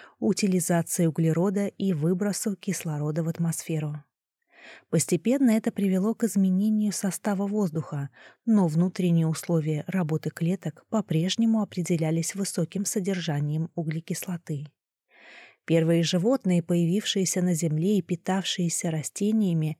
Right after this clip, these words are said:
находились всё же в атмосфере с высоким содержанием углекислого газа. Поэтому их клетки, а позже и созданные на базе древней генетической памяти клетки современных животных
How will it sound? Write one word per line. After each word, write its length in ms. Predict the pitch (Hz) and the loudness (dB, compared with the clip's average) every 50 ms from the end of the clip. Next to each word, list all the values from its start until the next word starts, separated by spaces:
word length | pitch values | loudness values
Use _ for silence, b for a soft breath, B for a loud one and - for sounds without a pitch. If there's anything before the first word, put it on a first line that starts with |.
| _ _ | _ _
находились 600 | 165 170 180 165 - 190 185 170 185 175 190 190 | 2 2 2 2 2 0 0 2 2 2 2 2
всё 200 | - - - 214 | 2 0 0 0
же 160 | 202 175 202 180 | 0 0 0 0
в 60 | 185 | 0
атмосфере 600 | 175 - - 175 170 - - - 196 208 214 214 | -2 -2 -2 -2 -2 -2 0 0 0 0 0 0
с 120 | - - - | -2 -2 -2
высоким 540 | 190 180 - - 208 220 214 - 180 170 | -2 -2 -2 -2 -4 -4 -2 -2 -2 -2
содержанием 840 | - - - 165 160 175 170 - - 170 160 156 151 156 156 151 - - | -2 -2 -4 -2 -2 -2 -2 -2 -2 -2 0 0 0 0 -2 -2 -4 -6
углекислого 720 | 170 147 160 170 160 - 160 151 - - - 160 147 165 | -6 -4 -4 -4 -4 -4 -6 -6 -6 -6 -6 -6 -4 -4
газа. 540 | 170 - 185 165 156 - - 156 156 160 - _ _ B B B B B B B B B | -4 -4 -4 -4 -4 -4 -4 -6 -8 -8 -12 _ _ B B B B B B B B B
Поэтому 400 | - 302 302 - - 175 165 160 | -2 0 0 0 2 2 2 2
их 120 | 160 - | 2 0
клетки, 680 | - - 185 175 202 220 - - - - 226 226 220 - _ | 0 0 0 2 0 0 -2 -8 -6 -4 -4 -4 -4 -6 _
а 140 | - 175 165 | -4 -4 -4
позже 480 | - - 165 165 165 156 156 170 165 165 | -2 -2 0 0 0 0 0 -2 -2 -2
и 200 | - - 233 220 | 0 0 0 0
созданные 600 | - - 190 180 170 151 151 170 160 170 170 170 | 0 0 2 2 2 2 2 2 2 4 4 4
на 160 | 175 185 180 | 4 2 2
базе 320 | 160 165 165 156 147 165 170 | 2 2 2 2 2 0 0
древней 460 | 160 175 180 165 147 156 160 160 156 | 0 0 0 2 2 2 2 2 2
генетической 760 | 160 175 170 180 170 - 165 165 - 165 - - - 170 165 | 2 2 2 2 0 -2 -4 -4 -4 -4 -4 -2 -2 -4 -2
памяти 480 | - 170 160 156 156 151 - - 165 | -2 -2 0 0 0 -2 -2 -4 -6
клетки 400 | 165 - 180 180 160 - - - | -4 -2 -2 -2 -2 -2 -2 -4
современных 680 | 160 - - 175 160 165 170 160 160 156 147 147 151 147 | -4 -2 -2 -2 0 0 2 2 2 0 0 -2 -2 -4
животных 640 | 143 - 170 151 165 202 254 254 _ 160 147 - - | -2 -2 -2 -2 0 -2 -2 -2 _ -6 -8 -8 -8